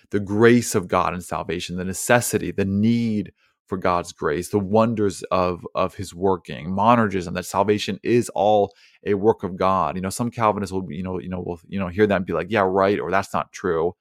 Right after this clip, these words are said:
Listen, you know, they don't know what they're talking about. Methodism can affirm all that without the extremes and the, and the contradictions.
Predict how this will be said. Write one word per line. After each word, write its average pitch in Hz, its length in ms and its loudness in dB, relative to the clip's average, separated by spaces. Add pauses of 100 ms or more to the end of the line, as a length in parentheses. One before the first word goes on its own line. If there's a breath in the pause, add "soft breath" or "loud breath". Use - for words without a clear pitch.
(320)
Listen, 92 280 -4
you 85 80 -6
know, 92 120 -2
they 107 80 4
don't 113 120 4
know 104 100 0
what 92 80 -2
they're 90 100 -2
talking 92 300 0
about. 71 280 -10 (420)
Methodism 113 480 2
can 98 160 -10
affirm 95 320 -4
all 139 300 6
that 95 340 0 (260)
without 113 300 0
the 92 80 -10
extremes 90 920 -6
and 92 180 -4
the, 95 120 -6
and 95 120 -8
the 95 60 -10
contradictions. 85 1120 -8